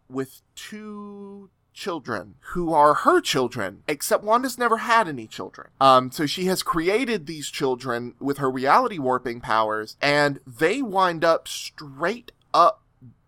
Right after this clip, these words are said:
obliterating Hawkeye, who happens upon them, shoots their mother, and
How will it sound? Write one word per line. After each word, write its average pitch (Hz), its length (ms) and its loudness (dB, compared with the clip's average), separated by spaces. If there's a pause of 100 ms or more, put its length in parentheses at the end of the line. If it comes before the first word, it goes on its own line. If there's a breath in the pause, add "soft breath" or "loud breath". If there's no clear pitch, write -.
(240)
obliterating 147 1200 0
Hawkeye, 117 720 -2 (420 loud breath)
who 160 220 -4
happens 156 420 4
upon 143 460 0
them, 139 280 0
shoots - 380 -10
their 143 160 0
mother, 127 520 2
and 127 320 -2